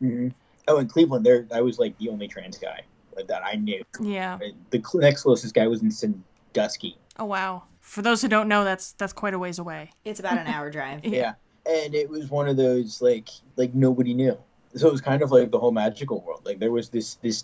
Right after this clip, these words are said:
Speaker 1: norm, like, the normal people would go about their, their daily life. And it was like, I'm over here, you know, I'm six months on T. It's like, th-, these, these people have no idea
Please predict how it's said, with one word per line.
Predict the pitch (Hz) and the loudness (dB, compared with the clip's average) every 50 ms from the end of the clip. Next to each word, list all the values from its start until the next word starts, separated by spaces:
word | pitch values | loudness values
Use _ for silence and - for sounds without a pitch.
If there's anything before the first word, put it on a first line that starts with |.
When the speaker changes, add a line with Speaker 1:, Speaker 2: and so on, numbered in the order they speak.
| 135 131 | -6 -2
Speaker 1:
norm, | 127 131 139 139 139 139 139 127 - | 2 4 6 8 8 6 6 4 2
like, | 110 110 - | 0 0 2
the | 127 | 4
normal | 120 120 120 123 127 127 | 6 6 8 6 6 4
people | 113 131 131 127 139 143 151 151 - _ _ _ _ _ _ _ _ _ - | 2 2 2 2 4 2 0 0 -2 _ _ _ _ _ _ _ _ _ -10
would | 120 117 117 120 127 120 117 - | -8 -6 0 2 2 2 2 4
go | - 123 113 | 6 6 6
about | 113 117 110 107 - | 8 6 4 4 2
their, | - 110 101 107 110 | 0 -4 -4 -4 -4
their | - 104 107 | -4 -4 -4
daily | 92 104 101 104 98 90 | -2 -2 -2 -2 -4 -6
life. | 90 98 110 117 - - - - | -4 -2 -2 -2 -2 -6 -14 -16
And | 92 92 | -14 -12
it | 92 | -10
was | 98 92 - | -10 -6 -2
like, | 101 98 95 95 95 92 - - - _ _ _ _ _ _ _ _ _ _ - - - | -2 0 0 -2 -4 -8 -10 -18 -20 _ _ _ _ _ _ _ _ _ _ -12 -10 -6
I'm | 113 120 123 | 0 2 4
over | 120 110 117 | 4 4 2
here, | 110 107 117 117 113 113 110 104 - _ _ _ _ _ _ _ _ _ _ _ _ _ | 0 0 2 2 2 2 2 0 -2 _ _ _ _ _ _ _ _ _ _ _ _ _
you | - 208 | -6 -6
know, | - - 98 101 113 117 - _ - | -4 -2 -2 -2 -4 -4 -8 _ -18
I'm | 98 104 107 - _ _ - - | -16 -16 -16 -18 _ _ -20 -18
six | - - - 127 123 - | -12 -10 -8 -8 -6 -2
months | 117 131 139 139 | 0 0 2 4
on | 151 147 139 | 2 2 2
T. | 135 - 185 240 214 - - - - - | 0 0 0 0 0 0 -2 -6 -12 -18
It's | - - - - - | -18 -18 -16 -18 -20
like, | - - - | -20 -20 -18
th-, | - - 101 | -16 -12 -8
these, | 110 117 120 113 - - | -8 -8 -8 -10 -10 -8
these | - 117 110 | -6 -6 -4
people | - 127 123 131 127 | -4 0 4 6 6
have | 123 123 | 6 6
no | 131 131 135 139 139 131 | 4 4 6 6 4 4
idea | 135 143 143 139 160 208 - - - - | 4 2 0 0 2 2 2 2 2 -2